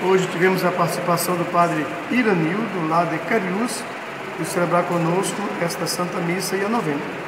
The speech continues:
Amanhã é o encerramento. Durante essa festa, nós fizemos os casamentos comunitários, que foram mais, foram dezesseis casais que vieram aqui se casar para regularizar a sua situação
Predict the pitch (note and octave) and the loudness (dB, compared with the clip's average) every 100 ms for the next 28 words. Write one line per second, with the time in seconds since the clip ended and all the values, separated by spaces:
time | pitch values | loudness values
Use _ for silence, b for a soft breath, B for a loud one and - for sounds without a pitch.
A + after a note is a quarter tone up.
0 | - - - - - A#3+ A#3+ B3 C4 - | -10 -10 -10 -6 2 4 6 6 6 4
1 | B3 A#3 D#3+ C#3 - C#4+ F4 C#4 - E3 | 4 4 2 0 -2 -2 0 0 0 -2
2 | - G3 F3 - D3 D#3+ E3+ E3+ D#3 F#3+ | 2 2 2 0 -2 -2 -2 -2 0 2
3 | E3+ - E3+ E3 - - - - - E3+ | 2 -2 -4 -6 -8 -8 -8 -8 -4 -2
4 | E3+ E3 - - G3 G3+ G3+ - A3 A3+ | 0 0 -2 -2 0 2 0 0 0 0
5 | B3+ E3 D#3+ D#3+ C3 - - - - - | 2 4 4 4 0 -4 -6 -8 -10 -10
6 | - D3+ - E3+ E3 E3 E3 D#3+ D3+ - | -8 -8 -4 0 4 4 4 2 -2 -4
7 | E3+ E3 E3+ A3+ F#3+ - F#3 F#3+ F#3 - | -2 0 2 2 2 0 2 2 2 -2
8 | - D#3 D3+ D#3 F#3+ - - - - - | -2 -2 0 0 0 -2 -6 -8 -8 -8
9 | - E3 D#3+ E3+ E3 E3 D#3+ F3 F#3 E3 | -4 0 2 4 2 0 -2 -2 0 0
10 | D3 D#3 F#3 - D#3+ C#3 E3 G#3+ - F#3 | 2 4 4 2 -2 0 4 4 4 0
11 | E3+ D#3 F3 F#3+ G3 - - - - E3 | 0 2 2 2 2 -4 -6 -4 0 0
12 | - F#3 F3 F3+ G3+ F#3+ - E3 | 0 -2 -2 -2 -2 0 0 0